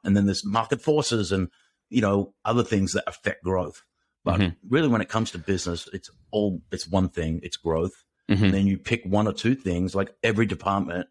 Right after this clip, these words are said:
Speaker 1: you know, is coming up with their goals now around one or two big things. Like,
Speaker 2: Mm-hmm.
Speaker 1: don't have, ours is,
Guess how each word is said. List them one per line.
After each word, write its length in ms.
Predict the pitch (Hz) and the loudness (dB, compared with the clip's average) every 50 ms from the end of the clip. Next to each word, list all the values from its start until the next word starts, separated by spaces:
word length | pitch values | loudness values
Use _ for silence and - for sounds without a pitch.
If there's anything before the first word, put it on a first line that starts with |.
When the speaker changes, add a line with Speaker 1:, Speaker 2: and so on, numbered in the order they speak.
| _ _ - | _ _ -4
Speaker 1:
you 100 | 101 95 | -2 -2
know, 300 | 90 85 82 82 85 82 - | 0 0 0 -2 -2 -4 -6
is 220 | 90 85 - - _ _ - | -8 -10 -10 -12 _ _ -4
coming 240 | - 104 98 95 95 | -2 0 0 0 0
up 140 | 87 - 95 | -2 -2 -2
with 180 | 95 90 85 | -4 -2 0
their 300 | 92 90 87 85 82 82 - _ _ _ _ _ _ _ _ _ _ _ _ - | 0 0 0 0 -2 -4 -6 _ _ _ _ _ _ _ _ _ _ _ _ -2
goals 380 | - 104 101 101 101 90 - | 0 2 2 2 0 0 0
now 580 | 95 95 98 104 104 98 92 87 87 90 - - _ _ - | 0 0 2 2 2 2 2 0 0 -2 -4 -8 _ _ -4
around 500 | 92 92 95 98 98 95 95 95 92 95 | -2 0 0 2 2 2 0 0 0 0
one 160 | 104 113 120 | 2 2 2
or 60 | 107 85 | 2 0
two 540 | - - - 101 104 101 98 98 92 82 80 - - _ | -2 -6 -4 -2 0 2 2 2 0 -2 -6 -10 -12 _
big 260 | - 98 87 80 78 - | -4 -4 -4 -4 -6 -8
things. 640 | - 90 87 82 76 76 - - - - - - - - | -4 -2 -2 -2 -4 -8 -10 -12 -12 -12 -12 -12 -4 0
Like, 100 | 95 98 | 2 4
Speaker 2:
Mm-hmm. 160 | 92 104 92 | 4 4 4
Speaker 1:
don't 200 | 85 117 127 123 | 4 2 2 2
have, 220 | 117 110 104 95 - - - - - | 2 0 0 -2 -4 -12 -14 -6 -2
ours 240 | 98 110 120 110 104 | 0 0 0 0 0
is, 200 | 110 104 101 | 0 -2 -2